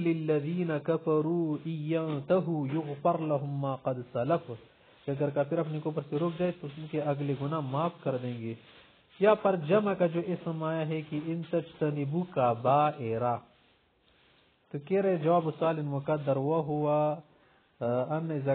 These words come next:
کان المراد من الکبائر المذکورہ فی الکفر، اگر کفر آپ مراد لے پر مناسب افراد اور پھر لفظ مفرد لانا چاہیے کہ ان تجتنبوا کبیرۃ ما تنہون عنہا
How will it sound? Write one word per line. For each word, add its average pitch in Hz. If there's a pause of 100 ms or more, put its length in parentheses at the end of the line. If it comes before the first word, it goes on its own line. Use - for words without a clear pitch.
کان 156
المراد 147
من 139
الکبائر 139
المذکورہ 139
فی 143
الکفر، 143
اگر 135
کفر 170
آپ 139
مراد 135
لے 131
پر 131
مناسب 139
افراد 165
اور 147
پھر 143
لفظ 139
مفرد 139
لانا 131
چاہیے 123 (420)
کہ 170
ان 170 (100)
تجتنبوا 170 (160)
کبیرۃ 147 (240)
ما 127
تنہون 127
عنہا 123